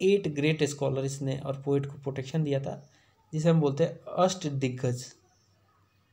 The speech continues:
कृष्ण देव राय के बारे में और बात करें तो इसका जो शासनकाल था, classical era literature की फील्ड में माना जाता है।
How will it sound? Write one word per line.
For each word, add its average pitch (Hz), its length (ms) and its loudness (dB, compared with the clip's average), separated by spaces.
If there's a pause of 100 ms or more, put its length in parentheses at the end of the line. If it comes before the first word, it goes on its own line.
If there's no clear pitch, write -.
(360)
कृष्ण 220 300 4
देव 190 200 8
राय 160 200 6
के 165 100 -2
बारे 151 160 4
में 151 80 0
और 139 160 4
बात 127 220 0
करें 165 300 -6
तो 135 160 -8
इसका - 260 -2
जो 175 160 0
शासनकाल 151 640 0
था, - 300 -10 (140)
classical 160 460 0
era 156 180 2
literature 143 480 -4
की 143 40 -14
फील्ड 143 260 -4
में 143 60 -4
माना 131 260 -2
जाता 135 240 -8
है। 156 160 -12